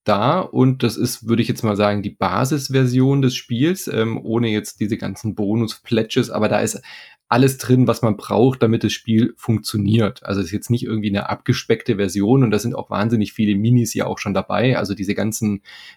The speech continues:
Figuren, ähm, sind genauso detailliert wie bei der Kickstarter-Version. Es sind halt aber einige Komfort-Features, sage ich jetzt mal, vielleicht nicht dabei. Äh, es fehlen einige von diesen ganz, ganz großen Monstern und es sind auch, ähm,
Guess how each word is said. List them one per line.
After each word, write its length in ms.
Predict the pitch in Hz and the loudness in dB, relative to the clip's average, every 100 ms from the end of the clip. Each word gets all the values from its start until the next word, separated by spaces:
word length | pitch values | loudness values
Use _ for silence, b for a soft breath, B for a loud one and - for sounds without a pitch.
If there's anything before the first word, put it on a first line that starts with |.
| _ | _
Figuren, 1080 | - 107 - 123 135 120 131 120 120 120 - | -2 -2 0 2 4 4 2 2 2 -2 -4
ähm, 380 | 107 107 107 104 | -4 -2 0 -2
sind 200 | 110 98 | -4 -4
genauso 380 | 98 95 113 117 | -2 0 2 2
detailliert 580 | 107 - 104 101 107 - | 0 -2 -2 0 -2 -2
wie 80 | |
bei 100 | 104 | -2
der 120 | 98 98 | -2 -2
Kickstarter-Version. 920 | 143 - 139 139 135 131 135 151 170 B B B _ | -4 -4 -4 0 0 2 2 0 -2 B B B _
Es 100 | 107 | 0
sind 160 | 127 113 | 2 4
halt 120 | 110 | 2
aber 220 | 107 - | 2 2
einige 640 | 104 120 110 107 104 101 _ _ _ | 2 4 4 4 4 0 _ _ _
Komfort-Features, 1120 | - 107 - 113 110 131 - 107 - 107 - - | -4 -2 0 4 4 4 0 -2 0 -2 -2 -6
sage 240 | 107 101 | 0 0
ich 100 | 98 | 0
jetzt 180 | 101 - | -2 -2
mal, 220 | 95 90 | -2 -2
vielleicht 380 | 98 95 90 - | -2 -2 -2 -2
nicht 260 | 104 101 107 | -2 0 -2
dabei. 560 | 98 92 90 107 120 B B B - | -2 -2 0 -2 -2 B B B -4
Äh, 160 | 101 | -2
es 140 | 98 - | -2 0
fehlen 260 | 107 104 | 2 2
einige 400 | - 98 107 98 | 0 0 2 0
von 160 | - 101 | -2 -2
diesen 200 | 95 98 | -2 -2
ganz, 200 | 95 - | -4 -2
ganz 220 | 104 98 | -4 -4
großen 420 | - - - 104 | -8 -4 -2 0
Monstern 720 | 101 107 135 135 131 120 117 | 4 4 4 2 2 2 0
und 160 | 113 98 | -2 -4
es 80 | 95 | -4
sind 160 | 104 | -4
auch, 220 | - - - _ 98 | -6 -10 -12 _ -10
ähm, 360 | 98 98 95 | -8 -8 -10